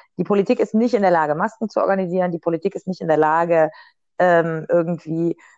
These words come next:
äh, Tests zu organisieren. Die Politik ist auch nicht in der Lage, die Leute zu versorgen. Das heißt,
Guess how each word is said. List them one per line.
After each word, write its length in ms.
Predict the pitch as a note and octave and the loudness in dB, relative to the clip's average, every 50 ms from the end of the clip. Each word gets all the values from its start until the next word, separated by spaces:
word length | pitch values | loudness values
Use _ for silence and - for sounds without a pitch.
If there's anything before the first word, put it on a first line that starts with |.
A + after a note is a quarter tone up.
| _ _ _ | _ _ _
äh, 260 | - F3 F3 F3 F3 E3+ E3+ | 2 2 4 4 2 0 -2
Tests 400 | - - G#3+ A#3 A3+ - - - | -4 -2 -2 -2 -2 -4 -12 -6
zu 120 | - G#3 F3+ | -4 -2 0
organisieren. 720 | - F#3+ F#3+ F#3 F#3 F#3+ F3+ D#3 E3 F3+ F3 F3+ F#3 F3 | 2 0 0 0 -2 -4 -4 -4 -2 0 0 2 0 -2
Die 60 | F3+ | -2
Politik 300 | D#3 F#3 F3+ F3+ F3 G3+ G3 | -2 -4 -4 -2 -2 -4 -2
ist 80 | E3+ | -2
auch 100 | F3+ F3+ | -2 0
nicht 180 | G3+ G#3+ G#3+ A3+ | 2 2 2 2
in 100 | G#3+ G3 | 0 2
der 120 | F3+ E3+ | 2 2
Lage, 280 | E3+ E3 D#3+ E3 E3+ F#3 | 2 2 2 0 0 0
die 100 | F3+ E3+ | 0 0
Leute 280 | D#3+ E3 F3 E3+ - | 2 2 0 -2 -4
zu 100 | - - | -10 -10
versorgen. 560 | C#3+ - C#3+ B2+ C3+ C3 B2+ B2+ B2+ C3 C3 - - | -6 -6 -6 -4 -2 -2 -2 -4 -6 -10 -16 -10 -8
Das 180 | D#3 D3+ - | -8 -8 -4
heißt, 320 | - E3+ F3 F3+ F#3 - | -2 0 2 2 0 -2